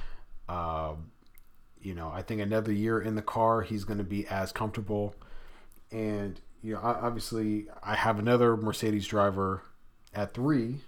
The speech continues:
with Lewis Hamilton, so I have both my Mercedes drivers in the top four. And that's just maybe a blind belief, but just a belief that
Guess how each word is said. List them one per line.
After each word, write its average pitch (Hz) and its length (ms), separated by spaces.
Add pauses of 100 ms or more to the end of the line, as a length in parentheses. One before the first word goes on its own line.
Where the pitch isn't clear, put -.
(440)
with 98 280
Lewis 101 340
Hamilton, 113 460
so 107 120
I 95 60
have 95 200 (480)
both 131 260
my 127 100
Mercedes 107 460
drivers 95 340
in 92 80
the 90 60
top 87 320
four. 82 400 (840)
And 123 120
that's 156 220
just - 320 (960)
maybe 131 340
a 117 80
blind 117 680
belief, 117 500
but 104 140
just 127 180
a 123 60
belief 143 320
that 110 280